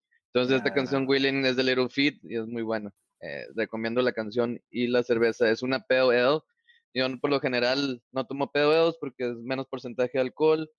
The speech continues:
Speaker 1: y menos
Speaker 2: <laughs>
Speaker 1: hops que, <laughs> y, y menos hops que una I P A, pero, pues, me la quiero to-, tomar tranquilo hoy, ¿no? Mañana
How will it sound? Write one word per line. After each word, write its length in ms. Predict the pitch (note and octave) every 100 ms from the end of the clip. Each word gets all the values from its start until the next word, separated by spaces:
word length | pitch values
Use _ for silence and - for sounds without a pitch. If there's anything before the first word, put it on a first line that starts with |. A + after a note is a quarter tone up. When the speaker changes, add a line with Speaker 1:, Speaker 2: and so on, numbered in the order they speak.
| - _ _ -
Speaker 1:
y 540 | A#2 A#2+ A2+ A2+ A2 G#2+ - -
menos 300 | A#2 B2+ B2+
Speaker 2:
<laughs> 60 | C3
Speaker 1:
hops 340 | C3 - - - -
que, 320 | - C3 A#2+ B2+
<laughs> 320 | - F#3+ - - - -
y, 240 | C3 C#3+
y 20 |
menos 320 | C3+ C#3 D3 C#3
hops 260 | - - -
que 160 | D3+
una 220 | C#3 C#3+ C#3+
I 60 |
P 200 | C#3 C3
A, 300 | C3+ E3 D3 _
pero, 540 | C3+ B2 A#2+ A#2 A2+ G2
pues, 340 | A#2 A2 _ _ -
me 100 | A#2+
la 80 | A#2+
quiero 220 | B2+ B2+
to-, 260 | B2 B2 A#2+
tomar 240 | B2 A#2 A2+
tranquilo 420 | A#2+ A2 A#2 A2
hoy, 160 | G2+ G2
¿no? 140 | G2+
Mañana 380 | G2+ G2+ G2+ G#2